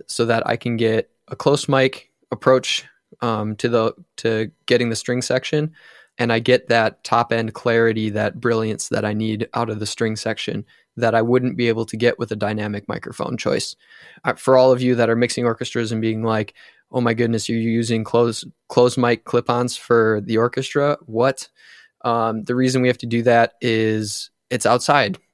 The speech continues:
and there, it's not enclosed. And quite often I've, we've measured up to thirty mile an hour winds happening <laughs> across the stage.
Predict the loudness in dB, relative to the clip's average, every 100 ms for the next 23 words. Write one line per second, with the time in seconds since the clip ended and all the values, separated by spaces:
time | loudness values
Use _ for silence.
0 | _ 0 2 2 0 2 2 0 -4 -2
1 | -2 -2 2 2 2 -2 -10 -20 -18 -6
2 | -4 -2 -6 -2 2 4 2 2 -2 0
3 | -2 -2 -2 -4 -4 -4 -4 -2 -2 0
4 | 0 -2 -2 -4 -2 -2 0 0 0 0
5 | 0 -2 -2 -2 -2 -6 _ _ _ _
6 | _ -6 0 2 2 4 4 0 -6 -20
7 | -6 -4 2 4 2 0 0 2 4 4
8 | 2 0 0 2 4 2 0